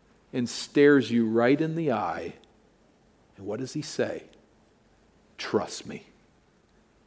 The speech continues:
Trust me." That's what he says to us. Not, "Figure out my eternal plan with respect to you." That's way over your head. "Trust me.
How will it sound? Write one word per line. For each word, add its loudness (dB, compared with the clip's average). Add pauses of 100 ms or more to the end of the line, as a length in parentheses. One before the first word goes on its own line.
(440)
Trust -12
me." -18 (960)
That's 2
what 4
he -6
says -8
to -6
us. -10 (580)
Not, 2
"Figure 8
out 8
my 4
eternal 4
plan 2
with 2
respect -4
to -6
you." 6 (160)
That's 6
way 10
over 8
your 6
head. -2 (1600)
"Trust -6
me. -14